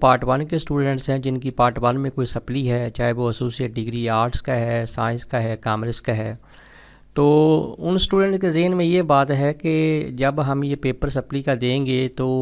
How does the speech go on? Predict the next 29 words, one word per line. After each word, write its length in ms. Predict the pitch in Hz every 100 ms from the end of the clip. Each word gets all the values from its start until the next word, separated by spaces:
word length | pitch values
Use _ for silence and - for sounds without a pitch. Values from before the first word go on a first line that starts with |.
| 127 - - - - 127
दो 220 | 131 139
या 120 | 135 127
तीन 240 | 131 135
माह 180 | 139 123
के 100 | 123
बाद 200 | 127 123
हमारे 300 | 123 120 120
रिजल्ट्स 420 | 117 117 123 -
आएंगे, 260 | 120 127 127
तो 100 | 123
उसके 260 | - 135 123
बाद 260 | 143 156
हम 160 | 139 123 127
पार्ट 240 | 117 113
टू 120 | 127 127
का 140 | 127
जो 120 | 120
एडमिशन 440 | 113 117 110 135 117
है 160 | 123 -
एनुअल 320 | 123 123 127
ट्वेंटी 240 | 123 117 113
ट्वेंटी 200 | 120 110
फ़ोर 260 | 117 120
के 140 | 113 113
लिए 140 | 113
वो 100 | 110
हम 160 | 110 113
सेंड 260 | - 107 107
करेंगे। 400 | 104 104 95